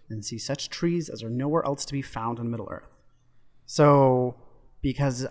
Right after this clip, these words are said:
I saw the caves with you, you have to come to the, t-, you know, y-,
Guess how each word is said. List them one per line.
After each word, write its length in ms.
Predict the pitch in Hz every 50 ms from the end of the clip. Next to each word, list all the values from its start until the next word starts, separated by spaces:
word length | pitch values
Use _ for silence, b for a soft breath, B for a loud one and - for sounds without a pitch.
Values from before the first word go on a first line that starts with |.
| -
I 300 | 139 143 151 165 175 175
saw 200 | 170 - 175 165
the 100 | 156 156
caves 280 | - - 175 180 175 165
with 200 | 175 165 - -
you, 120 | 175 180
you 200 | 175 156 156 175 165
have 120 | 190 -
to 80 | - 185
come 160 | - 185 185 185
to 60 | 175
the, 80 | 175
t-, 120 | - - - _ - - - - -
you 100 | 156 143
know, 200 | 139 131 135 - - -
y-, 120 | 151 147